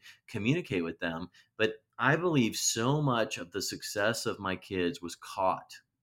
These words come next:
It wasn't taught. They watched it in real time. They watched it from people like you and your husband. They watched it from people that were in my life,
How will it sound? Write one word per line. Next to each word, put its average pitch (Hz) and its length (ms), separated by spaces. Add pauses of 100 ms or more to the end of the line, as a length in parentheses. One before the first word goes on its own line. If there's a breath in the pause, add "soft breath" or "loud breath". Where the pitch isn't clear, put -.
(280)
It 90 80
wasn't 85 340
taught. 69 300 (880)
They 101 220
watched 90 640
it 135 180 (160)
in 87 120
real 95 360
time. 87 580 (260 loud breath)
They 82 80
watched 98 400
it 120 80
from 110 140
people - 280
like 87 320
you 107 260
and 127 120
your 120 100
husband. 85 560
They 80 80
watched 90 420
it - 160
from 85 260 (280 loud breath)
people 117 360
that 95 120
were 87 120
in 95 200
my 117 220
life, 80 520